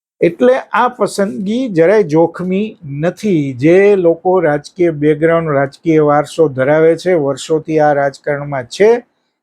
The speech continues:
એમની જ પસંદગી થઈ છે, કોઈ જોખમ લેવામાં આવ્યું નથી. થવું જોઈતું તો એવું કે આખા ગુજરાતમાં સર્વમાન્ય ચહેરો હોય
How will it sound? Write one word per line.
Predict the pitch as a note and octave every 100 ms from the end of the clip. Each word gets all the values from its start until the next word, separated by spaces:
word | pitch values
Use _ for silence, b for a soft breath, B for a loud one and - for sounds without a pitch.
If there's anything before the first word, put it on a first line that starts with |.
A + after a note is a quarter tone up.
| -
એમની | C4+ C#4 G#3+ D#3+
જ | -
પસંદગી | D3+ - E3 D#3+ C#3+
થઈ | D3+ D3+
છે, | E3
કોઈ | F#3+ G#3+ G#3+
જોખમ | D#3 D#3 E3 F3+
લેવામાં | D#3 C#3+ D3 D#3 E3
આવ્યું | C3+ D3 B2+ A2
નથી. | A#2 - A2+ _ _ _ _ _ _ _ _ _ _ -
થવું | G3+ B3+ C4
જોઈતું | G#3+ A#3+ B3+ G3+
તો | A3+ - G#3+ - -
એવું | G#3 C4+ A#3+ E3 D#3+ F3 _ -
કે | F#3 G3+
આખા | - C3+ - - C#4
ગુજરાતમાં | A3+ A3+ G3 F3+ E3 - F3 G3
સર્વમાન્ય | G3 D#3+ D#3+ A3+ C#4 A#3 G3+ G3+ G3 F#3
ચહેરો | - D#3 D#3 D#3+ D3
હોય | C3+ D#3+ G3